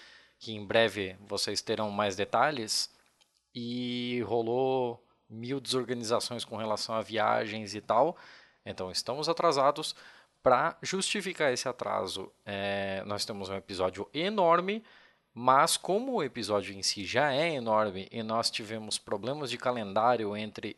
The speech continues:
eu e Letícia pra fazermos o quadro final do Bom, o Mal e o Feio, é, dessa vez vocês vão ficar sem o Bom, o Mal e o Feio. Mas o, o episódio tá tão grande que eu aposto que vocês vão,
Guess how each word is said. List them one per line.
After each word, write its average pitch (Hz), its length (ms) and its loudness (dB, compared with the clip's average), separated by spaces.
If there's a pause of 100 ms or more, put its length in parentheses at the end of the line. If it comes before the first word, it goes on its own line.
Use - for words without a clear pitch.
(120)
eu 123 240 -6
e - 20 -6
Letícia 110 600 -4
pra 110 200 -2
fazermos 104 880 -6
o 101 280 -16
quadro 98 340 2
final 147 480 0
do 120 100 -2
Bom, 98 260 -4
o - 20 -6
Mal 110 200 2
e 165 60 2
o 190 60 2
Feio, 175 400 2 (640)
é, 131 800 2
dessa 143 320 4
vez 135 340 -4
vocês 147 420 -2
vão 147 160 -10
ficar - 320 -2
sem 180 280 -4
o 190 40 -4
Bom, 190 220 0
o - 20 -4
Mal 202 140 2
e 220 60 4
o - 20 2
Feio. 107 300 2 (360)
Mas 151 320 2
o, 101 360 2 (440)
o 120 120 0
episódio 131 400 6
tá 104 160 6
tão 185 260 4
grande 127 400 2
que 185 420 -6
eu 190 580 0
aposto 175 420 0
que 190 80 -12
vocês 175 320 0
vão, 160 500 -10